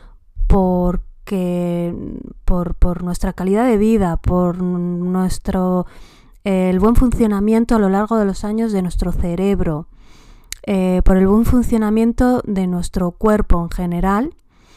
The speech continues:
de lo que se pensaba. Es un mundo muy apasionante y por eso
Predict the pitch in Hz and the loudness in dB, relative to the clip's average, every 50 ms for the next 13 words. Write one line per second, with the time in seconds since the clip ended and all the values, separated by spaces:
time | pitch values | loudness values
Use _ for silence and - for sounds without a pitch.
0 | _ _ _ _ - 185 202 208 208 202 196 185 - 202 185 - 208 190 180 180 | _ _ _ _ -8 -4 -2 0 0 0 0 -2 -4 -6 -6 -6 -4 -2 0 0
1 | 170 170 165 - 208 185 175 160 156 147 151 185 - - - - - - - - | 0 0 -2 -4 -2 -2 -2 -2 -4 -4 -6 -8 -12 -14 -16 -18 -18 -18 -20 -20
2 | _ - - _ _ _ _ _ _ - - - - _ _ - - 202 214 - | _ -20 -20 _ _ _ _ _ _ -20 -20 -20 -20 _ _ -8 -6 -4 0 2
3 | 240 226 240 254 269 269 269 285 269 254 - 185 185 - 170 160 170 185 202 202 | 2 4 4 4 4 4 2 2 0 0 -2 -4 -6 -6 -8 -10 -8 -8 -10 -8
4 | - 170 160 160 160 - - 165 175 190 196 - - 233 233 254 | -8 -8 -8 -8 -4 -4 -2 -2 0 -2 -2 -2 0 0 -2 -2